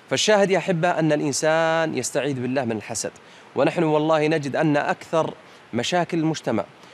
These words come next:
والأمراض الموجودة سواء كانت الأورام أو كانت المشاكل الأسرية أو العائلية،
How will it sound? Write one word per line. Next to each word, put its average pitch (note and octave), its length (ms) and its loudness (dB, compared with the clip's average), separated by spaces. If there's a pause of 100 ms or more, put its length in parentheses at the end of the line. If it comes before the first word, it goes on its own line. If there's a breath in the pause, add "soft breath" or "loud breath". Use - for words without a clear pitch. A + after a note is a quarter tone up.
(180 loud breath)
والأمراض C3+ 640 2
الموجودة C#3+ 580 0
سواء C#3 440 0
كانت D#3 400 -2
الأورام D3+ 580 0 (420 loud breath)
أو G#2+ 80 0
كانت D#3+ 340 0
المشاكل D3 480 -2
الأسرية D3 540 -4 (400 loud breath)
أو A#2+ 140 0
العائلية، D3+ 720 0